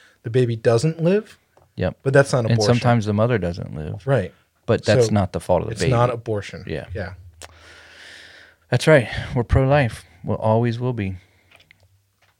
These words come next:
Speaker 2: Thank God.
Speaker 1: Yeah.
Speaker 2: <laughs>
Speaker 1: All right. Yeah.
Speaker 2: So, uh, yeah, we were, uh, so we're in, still in our New Age November podcast series. So we're gonna continue in with that.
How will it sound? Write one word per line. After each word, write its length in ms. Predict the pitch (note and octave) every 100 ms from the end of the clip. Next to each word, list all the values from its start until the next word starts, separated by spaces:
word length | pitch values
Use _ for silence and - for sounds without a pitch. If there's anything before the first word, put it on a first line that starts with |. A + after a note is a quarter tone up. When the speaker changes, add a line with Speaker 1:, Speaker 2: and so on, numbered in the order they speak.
| _ _ _ -
Speaker 2:
Thank 180 | G2 G#2+
God. 280 | A#2+ F#2 -
Speaker 1:
Yeah. 200 | A#2+ G2+ - - A#4+
Speaker 2:
<laughs> 0 | - C#5+ B4+ D#4+ - - -
Speaker 1:
All 80 | D3
right. 240 | C#3 A2
Yeah. 200 | C3 A2 - - -
Speaker 2:
So, 400 | - - D3 C#3
uh, 320 | C#3 B2 A#2+ A2 - -
yeah, 240 | C#3 A#2+
we 160 | A#2 D3+
were, 260 | D3+ C#3
uh, 300 | C3 A#2+ G#2 - G#2
so 160 | G2+ D3
we're 200 | D3 D#3+
in, 120 | C#3+ - -
still 320 | - C#3+ C#3
in 80 | B2+
our 240 | A2+ G#2+ G#2+
New 260 | G#2+ B2+
Age 200 | A#2+ A2+
November 640 | A#2+ A2+ A2+ B2 A#2 G#2 G2+ _ _ -
podcast 400 | A2+ A2+ - G#2
series. 580 | - B2+ B2+ E2+ - -
So 180 | - A2
we're 80 | A2+
gonna 140 | A2+
continue 420 | G#2+ - A#2+ A2+
in 140 | A2 G#2+
with 140 | G2
that. 420 | A2 B2 C#3 -